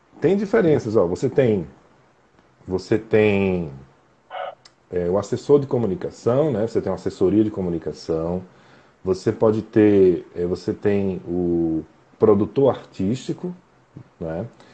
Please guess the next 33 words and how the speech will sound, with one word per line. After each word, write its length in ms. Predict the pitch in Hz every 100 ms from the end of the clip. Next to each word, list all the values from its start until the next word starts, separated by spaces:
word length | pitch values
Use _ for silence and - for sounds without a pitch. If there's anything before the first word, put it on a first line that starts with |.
| _ _
Você 240 | 92 -
tem 320 | 104 - 107 104
o 60 |
produtor 760 | 92 95 92 87 - 135 139 -
cultural, 1000 | 113 101 85 78 78 85 101 120 139 151 - _ _ _ _ _ _ -
né? 380 | - 80 95 117 _ _ _
E 60 | 226
o 20 |
produtor, 560 | 147 - 117 113 123 131 -
e 80 | 123
o 40 |
produtor 360 | 123 156 151 175
da 100 | 196
banda, 260 | 160 160 175
que 120 | 151
às 100 | 110
vezes 140 | 110
é 40 | 143
o 40 |
produtor 400 | 143 139 127 127
fonográfico, 640 | - 143 135 82 - - - _ _ _ _ _ -
né? 240 | 73 87 92 _ - - _ -
O 40 |
produtor 400 | 120 196 196 180
arti-, 420 | 123 - 143 139 120 - - _
a, 80 | 104
a, 800 | 104 104 104 101 98 90 80 87
a 20 |
assessoria, 920 | 120 - 151 160 131 151 170 110 80 - _ _ _ -
né, 280 | 85 95
da 120 | 107 87
pessoa, 560 | - 80 - 110 123
do, 220 | 85 80